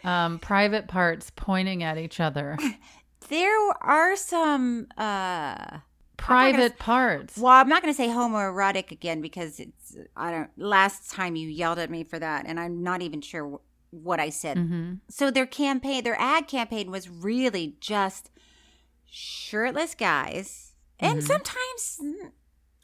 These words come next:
Speaker 2: I, sometimes it seems like they weren't wearing anything. I mean, because
Speaker 1: Yeah.
Speaker 2: they weren't.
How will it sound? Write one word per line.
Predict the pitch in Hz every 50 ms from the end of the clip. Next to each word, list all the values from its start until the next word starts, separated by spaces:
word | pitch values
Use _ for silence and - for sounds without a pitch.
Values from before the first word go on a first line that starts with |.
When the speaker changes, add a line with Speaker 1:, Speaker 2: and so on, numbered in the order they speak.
| - -
Speaker 2:
I, | 339 440 508 - _ -
sometimes | - - - 370 440 - 381 311 233 214 208
it | - - -
seems | - 262 330 349
like | - 214 185 -
they | 202 190
weren't | 190 202 190 165
wearing | 185 175 165 160 160 175
anything. | 202 196 147 - - - - - 143 _ _ _ _ _ _ _ _ _ -
I | -
mean, | 247 247
because | 175 175 175 - -
Speaker 1:
Yeah. | 202
Speaker 2:
they | 175
weren't. | 151 151 139 120 - - - - -